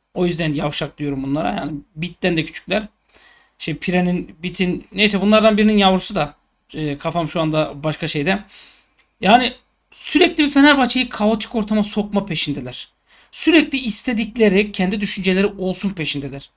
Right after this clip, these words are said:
Siz Fenerbahçeli falan olamazsınız. Bak, siz Fenerbahçe'nin dışkısısınız. Fenerbahçe yer, içer, Fenerbahçeliler yerler, içerler. Siz ortaya çıkarsınız sonra.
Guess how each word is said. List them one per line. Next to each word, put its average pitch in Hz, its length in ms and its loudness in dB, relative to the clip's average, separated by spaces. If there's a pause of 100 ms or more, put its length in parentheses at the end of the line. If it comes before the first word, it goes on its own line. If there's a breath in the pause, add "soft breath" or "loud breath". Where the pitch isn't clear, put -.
(520 loud breath)
Siz - 280 0
Fenerbahçeli 226 540 2
falan 175 240 -2
olamazsınız. 147 560 -4
Bak, 123 140 -14
siz - 220 -8
Fenerbahçe'nin 196 640 2
dışkısısınız. - 880 -4 (600)
Fenerbahçe 214 580 8
yer, 190 480 6
içer, 202 400 2
Fenerbahçeliler 190 640 2
yerler, 185 380 4
içerler. 208 500 2 (580 loud breath)
Siz - 680 2
ortaya 175 320 -2
çıkarsınız 143 480 -6
sonra. 135 360 -12